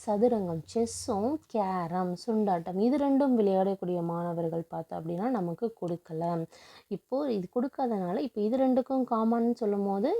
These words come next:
இந்த ஸ்பேஸ் ஃபுல்லா வரும். So, இது எல்லாமே ஒரு எதுக்கு காமன்? இந்த செஸ்ஸுக்கும் கேரம் ரெண்டுக்குமே காமனான ஏரியானா அது இந்த ஏரியாவா தான் இருக்கும். So, கொடுக்காதனால நான் அதை எப்படி எடுத்துக்கிறேன் அப்படின்னா எக்ஸ்ன்னு சொல்லி எடுத்துக்கிறேன்.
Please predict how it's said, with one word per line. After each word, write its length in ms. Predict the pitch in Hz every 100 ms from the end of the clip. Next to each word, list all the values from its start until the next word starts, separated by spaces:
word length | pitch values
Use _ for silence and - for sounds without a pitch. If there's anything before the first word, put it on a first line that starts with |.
| 233
இந்த 180 | 190 202 -
ஸ்பேஸ் 320 | 196 196 -
ஃபுல்லா 280 | 180 165 156
வரும். 180 | 156 190 _ _ _ _ _ _ _ -
So, 80 | 302 254
இது 140 | 180 190 180
எல்லாமே 400 | 180 185 185 208 185
ஒரு 100 | 185
எதுக்கு 200 | 190 214 -
காமன்? 320 | 196 185 269 339
இந்த 140 | 214 180 -
செஸ்ஸுக்கும் 600 | 185 - 220 - 226 320 - -
கேரம் 360 | 180 180 208 247 185
ரெண்டுக்குமே 500 | 185 208 214 185 262 320 -
காமனான 580 | 180 190 202 190 185 196 180
ஏரியானா 400 | 180 175 170 214 466 - - - 202
அது 100 | 185 180
இந்த 140 | 190 226 208
ஏரியாவா 340 | 190 185 175 175 190
தான் 160 | 196
இருக்கும். 380 | 175 170 220 277 269
So, 80 | 233 -
கொடுக்காதனால 680 | 226 247 262 220 180 160 175 269
நான் 120 | 214 170
அதை 100 | 175
எப்படி 160 | 170 247
எடுத்துக்கிறேன் 400 | 202 190 180 175
அப்படின்னா 320 | 165 160 160 262 359 220 175
எக்ஸ்ன்னு 420 | 165 - 214 208 202
சொல்லி 300 | 180 165 175 285 208
எடுத்துக்கிறேன். 680 | 156 165 - 156 160 170